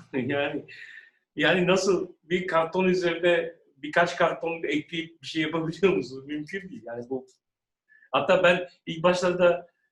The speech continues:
e, tabii alışamadım. Ben, e, bu arada Photoshop üç ile başladım. Yani çok sınırlı bir şeydi. Hatta, e, beni bu işe bulaştıran sınıf arkadaşım,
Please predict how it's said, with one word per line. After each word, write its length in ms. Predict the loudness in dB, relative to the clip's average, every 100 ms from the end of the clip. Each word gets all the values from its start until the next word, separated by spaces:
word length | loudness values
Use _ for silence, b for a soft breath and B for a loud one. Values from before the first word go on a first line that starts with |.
| -4
e, 240 | -2 0
tabii 320 | -2 2 2 2
alışamadım. 680 | 0 -2 -2 -2 -4 -4 0
Ben, 360 | 0 -2 -12 -8
e, 320 | -2 -2 0
bu 80 | 0
arada 260 | 0 -2
Photoshop 560 | -4 -6 -6 -8 -8 -8
üç 180 | -6 -4
ile 120 | -2
başladım. 480 | -4 -6 -12 -14 _ _ _ _ _ _ b b _ _ _ _ _ _ _ _ _ _ -12 -8
Yani 140 | -6
çok 220 | -4 -6
sınırlı 420 | -4 -2 -2 -4 -8
bir 40 |
şeydi. 420 | -8 -8 -10 -20 _ _ -6
Hatta, 460 | -4 0 -2 -4 B B B B 0
e, 60 | 2 2 2 2 2 0 -4 -12 _ _ _
beni 300 | -2 0 -2
bu 120 | -4
işe 220 | -4 -4
bulaştıran 580 | 0 0 0 -4 -4 -2
sınıf 380 | -4 -6 -4 -2
arkadaşım, 540 | -2 -2 -6 -6 -8